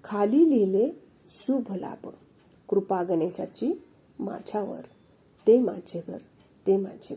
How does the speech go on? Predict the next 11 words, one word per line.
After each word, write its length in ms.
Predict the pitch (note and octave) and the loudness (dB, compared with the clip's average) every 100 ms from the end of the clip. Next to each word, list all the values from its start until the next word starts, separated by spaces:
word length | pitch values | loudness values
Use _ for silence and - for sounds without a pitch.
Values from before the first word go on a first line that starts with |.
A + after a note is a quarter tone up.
| - | -14
घर. 80 | G3 - _ - - - - - - | -18 -20 _ -20 -20 -20 -20 -20 2
पूर्व 280 | D#4 F#4 F4+ | 8 8 8
दिशेला 560 | C#4+ C4 C#4+ C4+ B3+ B3 | 4 4 6 6 4 2
दरवाजा 640 | A3+ A3+ A#3 A3+ A3+ G#3+ | 4 4 6 4 4 0
अन 340 | A3 G3 G#3 G#3+ - - - - _ - | 0 0 2 0 -6 -20 -20 -20 _ 4
दोन्ही 360 | F#3+ F3+ C4+ | 4 6 4
बाजूनी 580 | D4 G#3+ F3+ G3 F#3+ C#4 - - _ _ _ | 6 4 2 4 4 4 -2 -12 _ _ _
तुळशी 360 | F#3+ F3 - C4+ | 0 0 2 2
वृंदावन. 540 | B3 F#3 F3 E3+ E3+ F3 G3+ - _ - | 4 4 2 -2 -4 -6 -12 -20 _ -6
नांदे 500 | - F3 E3 F3 A#3 | 0 0 2 6 8
तेथे 560 | A#3 F3 - G3+ B3 | 8 4 2 -2 -2